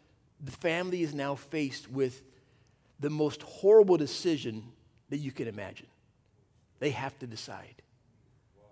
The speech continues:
They have to decide. Terrible. Man. Now, of course, these type of afflictions, <laughs> this isn't something that happens every day,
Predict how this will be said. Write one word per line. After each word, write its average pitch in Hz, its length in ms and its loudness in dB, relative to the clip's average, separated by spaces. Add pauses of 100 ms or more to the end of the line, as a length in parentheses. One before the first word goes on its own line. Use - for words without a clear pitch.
(220)
They 123 100 -12
have 117 140 -8
to 117 80 -16
decide. - 280 -18 (2000)
Terrible. 120 460 -12 (2000)
Man. 135 320 0 (240)
Now, 139 140 2
of 139 80 0
course, - 540 2 (400)
these 196 320 2
type 175 240 2
of 143 120 4
afflictions, 143 460 -2
<laughs> 156 220 -6
this 214 200 -2
isn't 160 260 -2
something 160 240 0
that 131 60 0
happens 147 320 -2
every 135 240 -4
day, 131 400 0